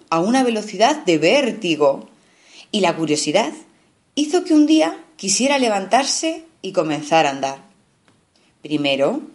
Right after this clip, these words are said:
con ayuda de las manos de su mamá, ella puso un pie delante del otro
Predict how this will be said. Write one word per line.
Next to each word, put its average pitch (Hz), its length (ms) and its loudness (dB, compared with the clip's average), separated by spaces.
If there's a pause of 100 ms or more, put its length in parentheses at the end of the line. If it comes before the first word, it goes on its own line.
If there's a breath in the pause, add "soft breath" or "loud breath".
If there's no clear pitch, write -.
(320 soft breath)
con 151 160 -6
ayuda 143 300 -2
de 147 120 0
las 135 220 -10
manos 170 340 -2
de 139 80 -12
su - 140 -14
mamá, 175 600 -6 (480 loud breath)
ella 262 420 -4 (360)
puso 170 280 -10
un 147 160 -12
pie 294 240 0
delante 196 500 -2
del 156 160 0
otro 294 360 -2